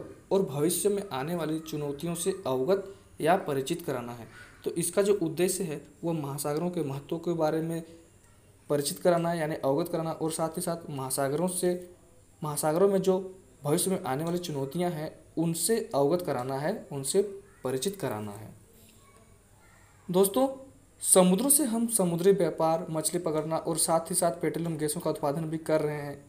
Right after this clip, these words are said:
इसी कारण से समुद्र या महासागर मानवों के विकास में अपना योगदान दे रहे हैं। साथ ही साथ मानवीय क्रियाओं के कारण पर्यावरण को नुकसान करने वाले कूड़ा, कचरे और प्लास्टिक भी समुद्र में जमा हो रहे हैं,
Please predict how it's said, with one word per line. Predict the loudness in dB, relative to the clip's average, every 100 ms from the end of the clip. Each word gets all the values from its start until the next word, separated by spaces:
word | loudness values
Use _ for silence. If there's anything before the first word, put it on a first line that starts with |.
| -6
इसी | -4 -2 0
कारण | 0 0 -2
से | -2 -2 -6 -18 -6
समुद्र | 0 2 4 6 6
या | 6
महासागर | 2 -4 -2 -2 2 0 0 -12 -6
मानवों | -2 0 0 0
के | -2
विकास | -4 -4 -4 -4
में | -6 -6 -8 -18 -20 -20 -6
अपना | -4 2 2 2 -4 -12 0
योगदान | 0 2 0
दे | 2
रहे | 0 -2
हैं। | -6 -10 -14 -20 -20 -20 -20 -8 0
साथ | 6 6 6
ही |
साथ | 2 2 4
मानवीय | 4 4 4 2 0 -16 -20 -20 -20 -4
क्रियाओं | -2 4 4
के | 4 2
कारण | 4 4 4 0 -8 -20 -20 -20 -20 0
पर्यावरण | 4 6 6 6
को | 4
नुकसान | 4 2 0 2
करने | 0 -2
वाले | 0 2 0
कूड़ा, | -2 0 0
कचरे | 0 -2 -2 -2
और | -4
प्लास्टिक | -2 -2 0 -2 0
भी | 0
समुद्र | 0 -2 -2 -2
में | -2
जमा | -2 -2
हो | -2
रहे | -4 -4
हैं, | -6